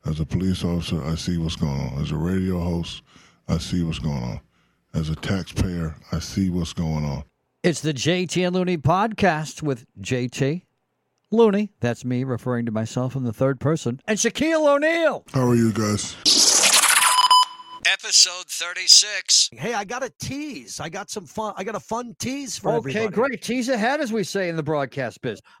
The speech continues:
Speaker 3: We are going to come to an agreement with a new podcast company coming up here pretty soon. So we'll have a new podcast. It'll be the same idea of this podcast
Speaker 2: Yeah.
Speaker 3: that we've been doing and having fun. And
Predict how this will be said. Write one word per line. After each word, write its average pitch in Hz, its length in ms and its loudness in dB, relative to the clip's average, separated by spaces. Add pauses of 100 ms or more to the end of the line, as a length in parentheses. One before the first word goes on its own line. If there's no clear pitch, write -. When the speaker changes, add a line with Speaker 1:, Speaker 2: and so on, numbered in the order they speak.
(100)
Speaker 3:
We 220 520 -4
are 180 200 0
going 170 360 -6
to 180 180 -4
come 190 280 -2
to 180 160 -4
an 151 60 -2
agreement 147 540 -4
with 143 140 -4
a 147 60 -2
new 165 140 -6
podcast 156 600 -2
company 123 480 -8 (380)
coming 185 240 0
up 180 200 0
here 160 380 0 (100)
pretty 214 220 -4
soon. 110 580 -6 (380)
So 175 600 0
we'll 180 220 -2
have 170 460 -4 (120)
a 160 100 -6
new 175 220 -6
podcast. 165 760 -2
It'll 151 140 -8
be 160 140 -6
the 151 100 -8
same 170 460 -10 (560)
idea 175 420 -4
of 156 180 -6
this 156 200 -8
podcast 160 540 -4
Speaker 2:
Yeah. - 80 -4
Speaker 3:
that 139 120 -8
we've 156 160 -8
been 156 140 -8
doing 135 380 -8 (300)
and 165 140 -8
having 156 380 -8
fun. 143 460 -10 (100)
And 147 440 -8